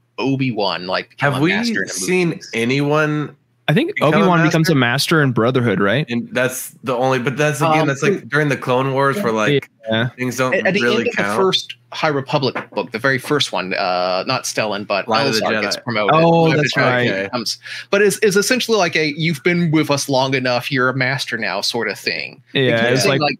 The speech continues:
Speaker 1: like, they were withholding his promotion, essentially, for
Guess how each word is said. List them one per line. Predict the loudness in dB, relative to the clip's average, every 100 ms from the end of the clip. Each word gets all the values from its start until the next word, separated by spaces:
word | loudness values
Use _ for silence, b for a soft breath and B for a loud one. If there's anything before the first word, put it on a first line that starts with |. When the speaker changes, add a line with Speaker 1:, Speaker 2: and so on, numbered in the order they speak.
| _ -8
Speaker 1:
like, | -4
they | -2
were | 0 -2 -2
withholding | -4 -6 -4 -2 -2 -2 -4
his | -6
promotion, | -8 -8 -6 -4 -4 -4 -4
essentially, | -6 -6 -6 -6 -4 -6
for | -6 -4 -4